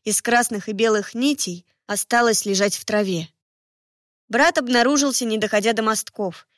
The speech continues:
в зарослях камыша и осоки. Он стоял по колено в воде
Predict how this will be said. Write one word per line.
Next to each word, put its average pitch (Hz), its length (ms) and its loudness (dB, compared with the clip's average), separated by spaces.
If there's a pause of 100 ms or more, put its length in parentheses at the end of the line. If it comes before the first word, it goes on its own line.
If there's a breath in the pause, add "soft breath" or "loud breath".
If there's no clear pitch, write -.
(280)
в 180 80 -12
зарослях 226 520 0
камыша 196 540 -2
и 208 180 -6
осоки. 202 720 -4 (840)
Он 302 200 2
стоял 247 440 4
по 233 140 -6
колено 208 440 2
в 160 100 -8
воде 175 440 0